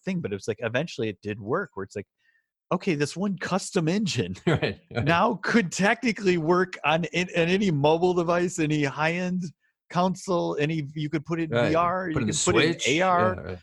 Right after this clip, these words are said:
Speaker 1: Yeah, a Switch. You could literally put it on anything. And it was like,
Speaker 2: Yeah.
Speaker 1: it was just kinda crazy that that's, you know, like, th-, for any perf cost of a custom engine, it was crazy that that just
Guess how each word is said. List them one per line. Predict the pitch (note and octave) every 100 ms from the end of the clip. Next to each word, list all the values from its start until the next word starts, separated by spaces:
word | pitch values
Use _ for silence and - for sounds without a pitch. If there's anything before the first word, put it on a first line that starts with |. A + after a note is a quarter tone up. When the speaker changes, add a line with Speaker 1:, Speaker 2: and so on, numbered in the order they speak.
| _
Speaker 1:
Yeah, | F#3+ A3
a | F3+
Switch. | - - D#3+ G3 -
You | G#3+
could | G#3+ G3
literally | D#3+ F3 A3+ A3+
put | G3 A3+
it | A3+
on | G#3
anything. | G#3+ A#3+ B3+ D3 G#2+
And | A2+
it |
was | A2+ C#3+
like, | B2+ - _ _ _
Speaker 2:
Yeah. | - G2+ -
Speaker 1:
it | D#3
was | F3 E3
just | - -
kinda | - - C#3
crazy | - C#3 G#3 F3+ B2
that | A2 -
that's, | A#2+ - - - -
you | B2+
know, | G#2+
like, | G2+ G2+ -
th-, | -
for | C#3+
any | D3+ F3+ E3 C#3 - _ _ _ _ _ _ _ -
perf | F#3 F#3
cost | - A#2 G2 -
of | G#2
a | G2+
custom | D3 C3+ A#2+ A2+
engine, | E3+ A#2+ F#2
it | F2+ G2+
was | G2 -
crazy | - B2+ A#2 G2+
that | F#2+ -
that | G2
just | E2 -